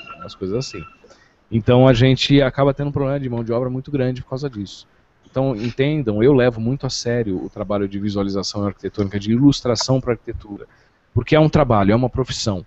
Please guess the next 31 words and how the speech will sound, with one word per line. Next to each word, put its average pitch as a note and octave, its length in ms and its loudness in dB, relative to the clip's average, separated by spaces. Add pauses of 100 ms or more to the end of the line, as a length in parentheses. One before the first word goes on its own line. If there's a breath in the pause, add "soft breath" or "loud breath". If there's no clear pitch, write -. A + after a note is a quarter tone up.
(340)
Tá? G2 140 -4
É, A2 120 0
a - 160 -4
minha D3+ 260 4
profissão A#2+ 420 0
é F#2 100 -4
essa. - 300 -10 (520 soft breath)
E G2+ 240 4
eu B2 120 8
vivo D3 340 2
disso, D3+ 600 -2
eu A2+ 120 -2
crio D3 340 2
meu C3 160 4
filho E3 380 4
com - 140 -4
dinheiro A#2+ 340 4
disso, G#2+ 500 -2 (460 soft breath)
e C3+ 300 6
eu D#3 140 6
vou D3 300 4
tratar D#3+ 600 2
vocês D#3 600 -2
como C3+ 240 -2
se C3 60 -8
vocês C#3 300 -4
estivessem C#3 580 -6
entrando B2+ 360 -4
nessa A#2+ 260 -8
profissão. C#3 320 -8
Então, A#2+ 220 -2